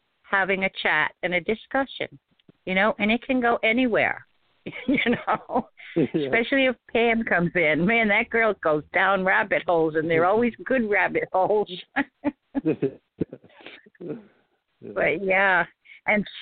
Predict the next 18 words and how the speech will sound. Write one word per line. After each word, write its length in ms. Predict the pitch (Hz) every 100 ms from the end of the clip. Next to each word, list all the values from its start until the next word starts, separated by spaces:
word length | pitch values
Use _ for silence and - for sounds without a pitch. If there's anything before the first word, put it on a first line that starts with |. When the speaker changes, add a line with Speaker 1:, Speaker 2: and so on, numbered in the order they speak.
| -
Speaker 1:
Sally's 540 | 240 254 277 208 180
great, 360 | - 185 165 - -
too, 280 | 285 302 240
when 160 | 170 -
she 100 | -
can 240 | 254 - 190
make 300 | 147 143 -
it, 160 | - - _ _ _ _ _ _ - - _ _
you 120 | 175
know? 460 | 175 185 208 220 196
Speaker 2:
Yeah, 0 |
yeah, 380 | - 104 101 101 -
I, 40 |
I 140 | 101 104
asked 220 | 98 -
her, 120 | - 98 -
too. 220 | 107 92
Yeah, 120 | 90